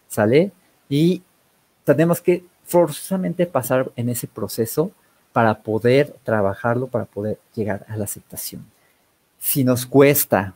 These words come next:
mucho trabajo, si en cambio tenemos una, una dificultad para poder hablarlo, para poder trabajarlo, ahí es donde yo sí les recomiendo,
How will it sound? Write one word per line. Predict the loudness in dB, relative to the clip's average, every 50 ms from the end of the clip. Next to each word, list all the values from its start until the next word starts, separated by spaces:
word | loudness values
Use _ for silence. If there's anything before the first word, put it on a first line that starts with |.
| _ _
mucho | -8 -8 -8 -8 -10 -16 -12
trabajo, | -8 -4 -2 0 2 0 0 -2 -4 _ -16 -16 -16
si | -18 -20 -16 -14 -12
en | -12 -12 -14
cambio | -10 -8 -8 -8 -6 -8 -10 -10
tenemos | -12 -12 -10 -10 -10 -12 -14 -14 -14
una, | -12 -10 -10 -10 -12 _ _ _ _ _ -14
una | -8 -8 -8
dificultad | -8 -8 -10 -12 -16 -18 _ -10 -10 -10 -10 -8 _ -2 0 0 -2 -4 _
para | -10 -8 -8 -10
poder | -12 _ _ -10 -10 -8 -6 -6
hablarlo, | -8 -6 -8 -8 -8 -10 -14
para | -14 -14 -14 -14 -14
poder | _ -10 -10 -10 -10 -10
trabajarlo, | _ -6 -6 -6 -6 -8 -14 -6 -4 -2 -2 0 -2 -2 -4 -6 _ _ _ _ _ _ _ _ _ _
ahí | -2 0 2 2
es |
donde | 2 2 0 0 0
yo | 0 -2 -2
sí | 0 -2
les | -2 -2
recomiendo, | -2 -4 -4 -4 -4 -4 -4 -4 -4 -4 -6 -6